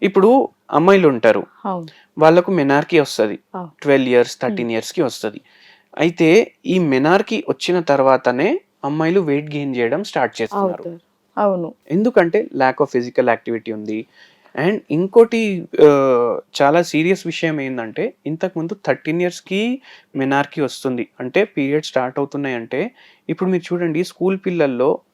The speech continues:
Speaker 1: టెన్ ఇయర్స్‌కి, లెవెన్ ఇయర్స్‌కే
Speaker 2: మ్మ్.
Speaker 1: వచ్చేస్తుంది.
Speaker 2: నైన్ ఇయర్స్ కూడా ఉన్నాయి సార్. అవును.
Speaker 1: So, ఏమైతుంది,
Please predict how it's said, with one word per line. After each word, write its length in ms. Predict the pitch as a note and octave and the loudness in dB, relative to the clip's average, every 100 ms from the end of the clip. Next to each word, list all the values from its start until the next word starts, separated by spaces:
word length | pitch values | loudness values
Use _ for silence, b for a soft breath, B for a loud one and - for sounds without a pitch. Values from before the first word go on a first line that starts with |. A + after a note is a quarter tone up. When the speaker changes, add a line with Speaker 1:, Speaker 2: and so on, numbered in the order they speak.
| - | -4
Speaker 1:
టెన్ 200 | C#3 C#3 | -2 0
ఇయర్స్‌కి, 600 | C3+ B2+ - B2+ B2 B2 | 0 -2 -6 -10 -8 -4
లెవెన్ 280 | B2 A3+ A#3 | 0 4 6
ఇయర్స్‌కే 540 | A#3+ B3 A#3 A3+ G3 | 6 6 6 4 4
Speaker 2:
మ్మ్. 100 | A3+ | 4
Speaker 1:
వచ్చేస్తుంది. 420 | F#3 G#3 - D#3+ | 4 0 0 -2
Speaker 2:
నైన్ 320 | G#3+ A3 A3 A3 | 0 0 -2 -2
ఇయర్స్ 260 | G3 G#3+ - | -4 -4 -2
కూడా 160 | G#3+ A#3 | 2 4
ఉన్నాయి 340 | B3 G#3+ G3 | 2 -2 -4
సార్. 200 | G3 F#3+ - - | -4 -6 -8 -8
అవును. 380 | F#3+ G3 F#3+ - _ - | -6 -6 -8 -10 _ -6
Speaker 1:
So, 420 | F#3 A#3 B3+ G3+ - - | 0 2 4 2 -2 -2
ఏమైతుంది, 880 | D#3 A3 A3 G3+ F3+ E3+ D#3+ D#3 | 0 2 2 0 -2 0 2 0